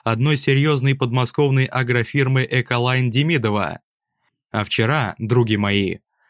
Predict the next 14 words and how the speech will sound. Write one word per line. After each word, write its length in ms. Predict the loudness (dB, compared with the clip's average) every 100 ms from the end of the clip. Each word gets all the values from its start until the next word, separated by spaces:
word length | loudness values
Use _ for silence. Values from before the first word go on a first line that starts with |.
| _
был 300 | -2 2 2
убит 360 | 2 2 0 0
глава 460 | 0 2 2 0 0
этой 320 | -2 2 0
фирмы 420 | 2 0 4 2
Агранович, 840 | 0 -2 0 0 0 0 -2 -6 -14 _ _ _ -2
и 140 | 0
мне 280 | 2 2 0
эта 360 | -2 -2 -2
связочка 640 | -2 0 0 -2 -2 -4 -4 0
очень 420 | 2 2 0 2
не 80 | 0
нравится». 720 | 0 0 -2 -4 -6 -8 -14 _ _ _ _ _ _ _
«Вчера?» 600 | -4 -2 0 -2 -4